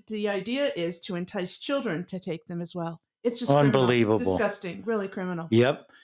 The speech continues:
Speaker 2: And I, I read today, not only is the crisis at the border
Speaker 1: Mm-hmm.
Speaker 2: very severe.
Speaker 1: Oh, but, uh, Eagle Pass is a
Speaker 2: Yeah.
Speaker 1: disaster.
Speaker 2: And this road, the border is a problem for decades.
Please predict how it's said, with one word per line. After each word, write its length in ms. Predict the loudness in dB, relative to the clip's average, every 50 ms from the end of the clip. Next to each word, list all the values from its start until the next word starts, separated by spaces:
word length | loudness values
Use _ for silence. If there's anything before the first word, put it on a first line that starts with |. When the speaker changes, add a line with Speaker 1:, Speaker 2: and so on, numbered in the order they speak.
| _ _ 2
Speaker 2:
And 140 | 4 4 6
I, 200 | 6 6 4 4
I 220 | 4 4 4 4
read 400 | 6 6 6 6 4 2 0 -2
today, 540 | 0 0 2 4 6 6 6 6 6 4 4
not 240 | 4 4 4 6 6
only 320 | 6 6 6 6 6 6 4
is 180 | 4 2 2 2
the 200 | 2 2 2 -2 _ -10 -4
crisis 560 | 0 2 4 4 4 2 2 0 0 0 2
at 180 | 2 0 2 0
the 80 | -2
border 640 | 0 2 4 6 6 6 6 6 4 2 0 -4 -8 -10
Speaker 1:
Mm-hmm. 220 | -8 -6 -6 -6 -8 -10 _ _ _ 0
Speaker 2:
very 460 | 2 2 4 4 4 4 4 2 0 -2
severe. 840 | 0 0 2 4 2 2 2 2 2 4 6 6 4 4 0 -2 -2
Speaker 1:
Oh, 260 | -2 -2 -4 -4 -6 -6
but, 200 | -4 -4 -4 -4 -4
uh, 280 | -4 -4 -2 -4 -4 -4
Eagle 200 | -4 -4 -6 -6 -6
Pass 360 | -6 -4 -4 -4 -4 -4 -4
is 80 | -2
a 40 | 0
Speaker 2:
Yeah. 160 | 2 2 2 0
Speaker 1:
disaster. 500 | 0 0 -2 -2 -4 -6 -8 -8 -8 0 4
Speaker 2:
And 80 | 4 4
this 160 | 4 4 4
road, 280 | 4 4 4 4 4
the 80 | 2 0
border 420 | 2 4 4 6 6 6 6 6 6
is 120 | 4 2
a 60 | 0
problem 480 | -2 0 0 2 4 4 4 2 2 0
for 160 | 0 0 -4
decades. 800 | 0 0 0 0 0 0 -2 -2 -2 -2 -6 -6 -6 -6 -6 -6